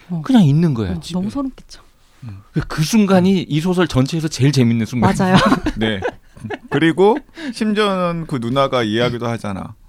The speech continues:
Speaker 3: 내가 혼자서는 못 열어봤다고.
Speaker 1: 음,
Speaker 2: 음.
Speaker 1: 음.
Speaker 3: 혹시
Speaker 2: 음.
Speaker 3: 시체라도 있을까 봐서.
Speaker 2: 그러니까.
Speaker 1: 맞아.
Speaker 3: 음.
Speaker 2: 그래가지고는 열어봤더니 엄마가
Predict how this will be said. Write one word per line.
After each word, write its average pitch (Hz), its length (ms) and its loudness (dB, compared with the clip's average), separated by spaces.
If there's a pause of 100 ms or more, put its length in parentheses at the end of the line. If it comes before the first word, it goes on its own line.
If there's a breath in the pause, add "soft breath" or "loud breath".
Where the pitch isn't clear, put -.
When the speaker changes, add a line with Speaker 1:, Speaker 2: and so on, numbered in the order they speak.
(460)
Speaker 3:
내가 113 300 0
혼자서는 127 1120 -2
못 107 200 -2
열어봤다고. 101 640 -4
Speaker 1:
음, 208 60 -12
Speaker 2:
음. 87 400 -6
Speaker 1:
음. 175 260 -12
Speaker 3:
혹시 131 640 -6 (480)
Speaker 2:
음. 92 320 -6 (460)
Speaker 3:
시체라도 190 540 0
있을까 95 360 -6
봐서. 92 220 -8
Speaker 2:
그러니까. 113 580 -4
Speaker 1:
맞아. 185 360 -12 (120)
Speaker 3:
음. 90 220 -12 (200)
Speaker 2:
그래가지고는 151 640 4
열어봤더니 135 720 2 (340)
엄마가 127 440 -2